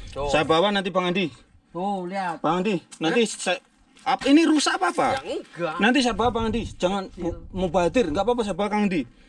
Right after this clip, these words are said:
Speaker 1: Hah?
Speaker 2: Saya bawa nanti.
Speaker 1: <laughs> Buat apa?
Speaker 2: Loh, loh, pokoknya saya bawa nanti.
Speaker 1: Ya.
Speaker 2: Jadi ini, ini, ini buah kol, Masya Allah.
Speaker 1: Kembang
Speaker 2: Ini
Speaker 1: kol.
Speaker 2: kembang kol ini. Ini di Arab Saudi, guys, ini, guys, bukan di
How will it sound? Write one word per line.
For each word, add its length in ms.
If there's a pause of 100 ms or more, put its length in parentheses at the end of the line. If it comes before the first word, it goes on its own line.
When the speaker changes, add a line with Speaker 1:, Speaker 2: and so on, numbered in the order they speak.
(120)
Speaker 1:
Hah? 160 (160)
Speaker 2:
Saya 180
bawa 240
nanti. 300 (200)
Speaker 1:
<laughs> 200
Buat 180
apa? 540 (100)
Speaker 2:
Loh, 220 (580)
loh, 180
pokoknya 300
saya 140
bawa 220
nanti. 280
Speaker 1:
Ya. 60 (480)
Speaker 2:
Jadi 240
ini, 220
ini, 160 (120)
ini 160
buah 320
kol, 380 (160)
Masya 260
Allah. 300 (400)
Speaker 1:
Kembang 100
Speaker 2:
Ini 240
Speaker 1:
kol. 240 (240)
Speaker 2:
kembang 380
kol 180
ini. 160
Ini 220
di 140
Arab 260
Saudi, 400
guys, 160
ini, 160
guys, 240
bukan 320
di 480